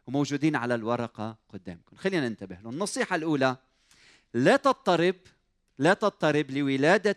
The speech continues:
يسوع، بل افرح فرحا عظيما. انتوا بتعرفوا انه الكتاب المقدس لما كتب كان الهدف مقارنة النصوص مع بعضها. حتى النص الواحد يلي فيه شخصيات متعددة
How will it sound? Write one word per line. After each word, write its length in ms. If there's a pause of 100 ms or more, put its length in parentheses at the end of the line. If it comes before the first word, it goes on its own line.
يسوع، 580 (480)
بل 240
افرح 580
فرحا 720 (120)
عظيما. 560 (920)
انتوا 180
بتعرفوا 460
انه 100
الكتاب 320
المقدس 500
لما 180
كتب 380 (500)
كان 180
الهدف 480
مقارنة 560
النصوص 440
مع 120
بعضها. 420 (580)
حتى 280
النص 300
الواحد 520
يلي 180
فيه 120
شخصيات 680
متعددة 760